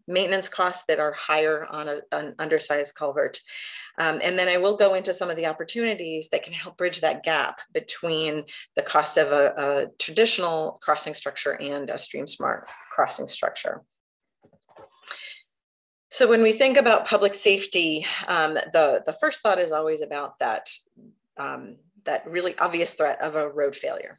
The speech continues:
There's an obvious public safety issue there, but it's more than just that immediate public safety issue at the crossing. If we have to close a road, even if it hasn't failed, but maybe it floods regularly and we have to close that road, we have to think about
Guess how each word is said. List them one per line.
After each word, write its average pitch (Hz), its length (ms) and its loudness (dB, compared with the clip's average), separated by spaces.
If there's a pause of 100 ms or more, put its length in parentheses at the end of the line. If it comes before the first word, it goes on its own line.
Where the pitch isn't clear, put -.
(100)
There's 139 160 -12
an - 160 -14
obvious 170 320 4
public 147 320 -2
safety - 400 -4
issue 135 260 -2
there, - 300 -4 (400)
but 185 120 8
it's 175 220 4
more 196 320 4
than 180 300 0
just 151 500 -4
that 143 300 -4
immediate 143 680 -2
public 139 280 0
safety 127 320 -6
issue 135 260 -4
at - 220 -6
the 127 40 -12
crossing. 240 600 0 (440)
If 208 220 8
we 233 80 8
have 202 140 6
to 208 80 4
close 190 260 2
a 185 80 0
road, 165 300 6
even 160 200 -2
if 175 120 -6
it 160 80 0
hasn't 165 340 -6
failed, 214 380 2
but 160 100 -2
maybe 147 220 -6
it 139 100 -6
floods 185 380 2
regularly 160 500 0
and 151 80 -8
we 143 80 -8
have - 80 -14
to 170 80 -12
close 175 300 -2
that - 200 0
road, 151 220 -2
we 160 60 -4
have 165 100 -8
to 185 80 -6
think 214 300 0
about 160 320 2